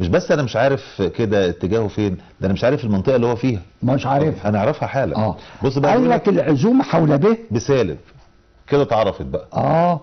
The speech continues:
Speaker 1: مم.
Speaker 2: يعني بيساوي سالب العزوم حول ألف
Speaker 1: مم.
Speaker 2: بيساوي سالب العزوم حول جيم.
Speaker 1: مم.
Speaker 2: يبقى خط عمل محصلة ينصف ألف ب
Speaker 1: وينصف كمان ب ج.
Speaker 2: ب ج.
Speaker 1: مم.
Speaker 2: يبقى معنى كده إن خط عمل محصلة أهو.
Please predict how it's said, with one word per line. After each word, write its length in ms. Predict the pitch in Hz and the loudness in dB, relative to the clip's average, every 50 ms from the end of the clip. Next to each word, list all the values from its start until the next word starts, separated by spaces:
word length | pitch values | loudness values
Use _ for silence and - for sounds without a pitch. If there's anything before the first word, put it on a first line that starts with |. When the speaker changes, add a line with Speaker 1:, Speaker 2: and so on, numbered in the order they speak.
| - | -6
Speaker 1:
مم. 340 | 92 90 87 87 85 82 80 - | -8 -6 -4 -4 -4 -4 -2 0
Speaker 2:
يعني 400 | - 131 156 147 143 147 147 143 | 2 2 2 2 2 2 2 4
بيساوي 560 | 143 143 135 127 - 180 180 160 147 - - | 4 2 2 2 2 2 2 2 2 0 -2
سالب 520 | - - - 165 170 160 139 117 117 101 123 | -2 -2 0 2 2 4 2 2 0 0 0
العزوم 600 | 113 - - - 123 117 156 165 139 - 87 82 - - - - - - - - _ - | -2 -2 -2 -2 0 2 2 2 2 0 -2 -4 -8 -18 -20 -20 -20 -20 -20 -20 _ -8
حول 320 | 104 104 127 131 123 120 | -4 0 0 2 2 2
ألف 540 | - - 135 156 196 233 220 - - - - 135 - | 0 2 2 2 2 2 0 -2 -6 -16 -12 -10 -8
Speaker 1:
مم. 180 | 90 85 82 87 78 - - - | -6 -6 -6 -8 -12 -14 -8 -4
Speaker 2:
بيساوي 340 | 123 110 107 - 165 156 151 | -2 -2 0 2 2 2 2
سالب 440 | 131 - - - 160 175 160 151 135 | 0 0 0 0 2 2 2 0 0
العزوم 560 | 143 127 120 117 104 95 123 151 175 185 185 180 - - - - - - | 0 -2 -2 -2 -2 0 2 2 2 2 0 0 -4 -12 -20 -20 -20 -12
حول 400 | - - 110 127 131 135 - - | -6 -2 0 0 2 2 2 2
جيم. 280 | 156 208 247 254 226 185 - | 4 4 4 4 2 2 -2
Speaker 1:
مم. 260 | - 82 82 82 82 76 71 - - - - - - - - - - - - | -8 -10 -10 -10 -10 -12 -14 -18 -20 -20 -20 -20 -20 -20 -20 -20 -12 -4 0
Speaker 2:
يبقى 220 | 135 123 120 143 | 0 2 2 2
خط 300 | 139 - 240 277 - - | 2 2 2 2 2 2
عمل 240 | 214 220 233 233 220 | 2 4 4 4 2
محصلة 320 | 196 156 170 160 - 170 | 2 2 0 0 0 0
ينصف 420 | 151 139 175 240 240 - 220 180 202 | 2 2 2 2 2 0 -2 0 0
ألف 320 | - 226 220 196 175 196 | 2 2 2 2 2 2
ب 140 | 269 285 277 277 - | 2 2 2 0 -4
Speaker 1:
وينصف 520 | - 107 113 117 139 170 165 - 170 147 - | -4 -2 0 0 0 0 -2 -2 -4 -4 -2
كمان 260 | - 160 175 185 185 | 0 0 2 2 2
ب 40 | 208 | 2
ج. 220 | 214 214 165 147 | 2 2 2 4
Speaker 2:
ب 160 | 185 175 127 | 4 2 2
ج. 60 | 117 117 | 2 0
Speaker 1:
مم. 160 | 113 104 90 - - - 92 87 90 - - - 135 180 | 0 0 -2 -4 -8 -10 -8 -8 -8 -8 -6 0 2 2
Speaker 2:
يبقى 220 | 196 - - 160 | 2 2 2 2
معنى 280 | 160 208 226 196 151 147 | 2 2 4 4 2 2
كده 200 | - 190 151 143 | 0 0 0 2
إن 100 | 127 120 | 0 0
خط 220 | 110 135 165 - 156 | 0 -2 -2 -2 0
عمل 160 | 143 120 - | 0 2 2
محصلة 400 | 127 - 107 110 - - - 95 | 0 0 -4 -6 -6 -4 -6 -4
أهو. 160 | 87 87 92 | -4 -6 -10